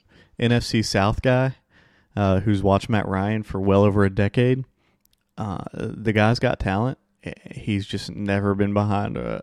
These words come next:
a very good offensive line. So, um, I th-, I think he's gonna go nuts this year. Personally, the only thing that's gonna hold him back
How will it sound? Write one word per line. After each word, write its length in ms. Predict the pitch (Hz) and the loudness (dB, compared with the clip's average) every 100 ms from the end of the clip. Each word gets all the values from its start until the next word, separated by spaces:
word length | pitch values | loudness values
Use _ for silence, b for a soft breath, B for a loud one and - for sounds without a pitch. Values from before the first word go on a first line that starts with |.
| _ | _
a 140 | 110 98 | -8 -8
very 480 | 98 101 107 104 | -8 -2 0 2
good 180 | 110 104 | 2 2
offensive 460 | 98 101 107 - 95 | 2 2 -2 -2 0
line. 400 | 101 107 117 110 | 0 0 -2 -4
So, 380 | - 107 104 - b b b b | -2 0 0 -4 b b b b
um, 280 | 101 98 98 - _ _ _ _ - | -4 -2 -4 -10 _ _ _ _ -8
I 100 | 120 | -8
th-, 180 | - - - | -8 -14 -8
I 120 | 117 | -6
think 240 | - 107 - | -2 -2 0
he's 340 | 107 95 - - - | -2 -2 -6 -16 -4
gonna 220 | 107 95 | -2 0
go 140 | 98 92 | 2 0
nuts 460 | 95 98 95 - | 0 0 0 0
this 220 | 101 98 - | -4 -4 -4
year. 260 | - 110 - | -6 -8 -6
Personally, 540 | 98 101 95 95 98 B B B 107 | -4 -4 -4 -4 -6 B B B 0
the 100 | 101 | 4
only 240 | 113 117 | 6 6
thing 140 | 120 | 4
that's 120 | 110 - | 0 2
gonna 180 | 107 | 2
hold 200 | 98 101 | 4 4
him 160 | 110 104 | 4 4
back 340 | 101 101 104 | 4 2 0